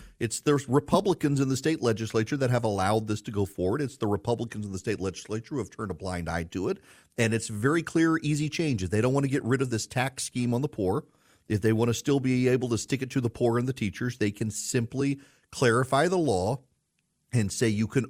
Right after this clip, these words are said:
only be given a ticket for violating the school zone speed if the yellow lights are flashing on the signs. Otherwise, you can only give a ticket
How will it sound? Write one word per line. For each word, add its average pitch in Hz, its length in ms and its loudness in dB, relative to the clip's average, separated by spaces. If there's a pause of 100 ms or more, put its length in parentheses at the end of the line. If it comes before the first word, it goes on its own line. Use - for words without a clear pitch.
only 160 400 4
be 147 160 -2
given 131 280 2
a 127 60 2
ticket 135 440 -4
for 127 120 -2
violating 117 520 2
the 101 80 -2
school 156 280 2
zone 107 280 2
speed 101 400 -2
if - 160 -2
the 113 100 -6
yellow 104 240 2
lights 104 340 -2
are 113 40 -4
flashing 85 500 -6
on 85 80 -4
the 123 80 -10
signs. - 460 -10 (760)
Otherwise, 131 800 2 (580)
you 117 140 -2
can 113 100 2
only 110 200 2
give 123 180 0
a 143 40 -2
ticket - 420 -4